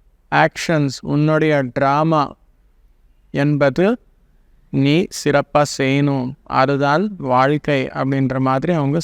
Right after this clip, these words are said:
சொல்லியிருக்காங்க, my dear masters. இதே விஷயம் ஷேக்ஸ்பியர் அவர்கள் என்ன சொல்றாரு அப்படின்னா,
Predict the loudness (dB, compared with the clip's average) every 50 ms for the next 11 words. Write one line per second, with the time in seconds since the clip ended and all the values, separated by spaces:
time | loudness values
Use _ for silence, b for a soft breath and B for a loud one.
0 | -2 -2 -2 -2 -2 -2 -4 -4 -4 -2 -2 -2 -2 -2 -2 -2 -2 -2 0 -2
1 | -2 -4 -6 -8 -10 -10 -10 -6 -4 -4 -2 0 0 2 2 2 0 -2 -2 -2
2 | -4 -2 -2 -2 -4 -4 -2 0 0 0 0 -2 -10 -2 0 0 2 2 2 0
3 | 0 0 -2 -2 0 0 0 0 0 -2 -2 -4 -4 -2 0 -2 -2 -2 -2 -4
4 | -4 -4 -4 -4 -4 -6